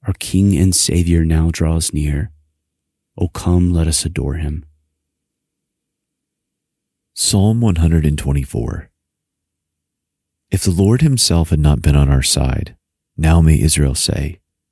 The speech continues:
if the Lord himself had not been on our side, when men rose up against us, then would they have swallowed us up alive, when they were so wrathfully displeased with us.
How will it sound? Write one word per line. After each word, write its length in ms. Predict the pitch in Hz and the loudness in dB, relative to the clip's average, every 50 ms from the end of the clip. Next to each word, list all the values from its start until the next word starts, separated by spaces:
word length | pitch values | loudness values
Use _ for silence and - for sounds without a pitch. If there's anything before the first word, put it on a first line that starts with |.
| _ _ _ _ _ _ _ _ - | _ _ _ _ _ _ _ _ -10
if 100 | - - | -6 -2
the 80 | - | 0
Lord 240 | 92 78 90 92 87 | 0 2 2 4 4
himself 480 | 95 82 82 - - 78 78 78 76 - | 4 2 2 0 0 0 -2 -2 -2 -2
had 100 | 85 78 | 0 2
not 220 | 78 76 73 - | 2 2 2 2
been 140 | - 78 73 | 2 0 2
on 120 | 73 71 | 2 2
our 120 | 71 71 71 | 0 0 -2
side, 500 | - - - 73 73 76 76 80 78 - - - - - - _ | -2 -2 -2 -2 0 0 0 0 -2 -4 -8 -18 -20 -20 -18 _
when 240 | - 90 87 82 82 | 0 2 2 4 4
men 260 | 85 90 92 90 90 | 4 4 4 2 2
rose 300 | 85 82 82 80 73 - | 2 2 2 2 2 0
up 160 | - 71 - | -2 -2 -2
against 420 | - 76 - 85 85 80 - - - | -2 -2 0 0 0 0 -2 -4 -4
us, 320 | - - - - - - _ _ _ _ _ _ _ _ _ _ _ _ _ _ _ _ _ _ _ - | -6 -6 -6 -6 -8 -8 _ _ _ _ _ _ _ _ _ _ _ _ _ _ _ _ _ _ _ -6
then 340 | 90 87 95 104 107 113 117 | 0 2 4 4 4 4 4
would 160 | 113 110 101 | 2 2 2
they 80 | - 90 | 2 0
have 160 | 85 82 - | 0 0 -2
swallowed 580 | - - - - - - - - - 107 101 101 | -2 -4 -4 -2 -4 -2 -2 0 0 2 2 2
us 160 | 90 - - | 2 2 0
up 140 | - - - | -2 -2 -2
alive, 500 | - - - - - - - - - - _ _ _ _ _ _ _ _ _ _ _ _ _ _ _ _ _ _ | -2 -2 -4 -4 -4 -6 -8 -12 -14 -20 _ _ _ _ _ _ _ _ _ _ _ _ _ _ _ _ _ _
when 120 | - 92 | 0 2
they 60 | 92 95 | 4 4
were 80 | 92 | 4
so 160 | 87 - 95 | 4 4 2
wrathfully 640 | 85 78 73 80 80 90 92 - - 82 85 85 80 | 2 2 2 2 0 0 -2 -2 -2 0 0 2 2
displeased 560 | - 80 - - - - - - - - - | 2 0 0 -2 -4 -2 -2 -2 -2 -2 -4
with 120 | - - | -4 -4
us. 320 | - - - - - - | -4 -6 -4 -4 -4 -6